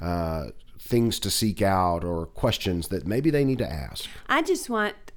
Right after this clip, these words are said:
Speaker 2: um, your listeners to be hopeful because they really are working on therapies that we could all be in, in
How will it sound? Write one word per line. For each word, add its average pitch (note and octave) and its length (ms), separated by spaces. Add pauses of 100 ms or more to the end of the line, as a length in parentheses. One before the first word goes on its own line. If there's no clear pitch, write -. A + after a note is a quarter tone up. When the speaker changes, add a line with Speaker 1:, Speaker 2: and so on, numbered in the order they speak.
(180)
Speaker 2:
um, F#3 340
your F#3+ 160
listeners F#3+ 440
to G3 180
be G3 160
hopeful - 600
because G#3 300
they A3+ 160
really A#3 340
are A3 180
working A3 440
on F3+ 160
therapies G3+ 520
that - 140
we G3+ 100
could F#3 220 (260)
all B3 340
be G#3 240
in, F3 300
in E3+ 440